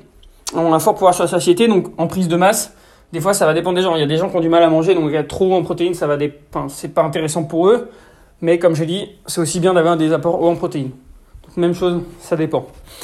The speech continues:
Pour les glucides et pour les lipides, euh... déjà les lipides, ça va dépendre aussi. Euh,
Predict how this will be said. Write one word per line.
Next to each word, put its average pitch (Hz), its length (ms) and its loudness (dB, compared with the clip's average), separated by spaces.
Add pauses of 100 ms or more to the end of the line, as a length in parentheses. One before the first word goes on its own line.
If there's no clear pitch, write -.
(240)
Pour 214 120 4
les 208 100 6
glucides 208 340 2
et 214 60 2
pour 196 120 -2
les 190 100 4
lipides, 240 440 2 (120)
euh... 180 720 2 (2250)
déjà 208 180 6
les 240 100 4
lipides, 240 340 0 (120)
ça - 160 -4
va 175 100 4
dépendre 196 280 2
aussi. 202 280 -2 (180)
Euh, 165 260 4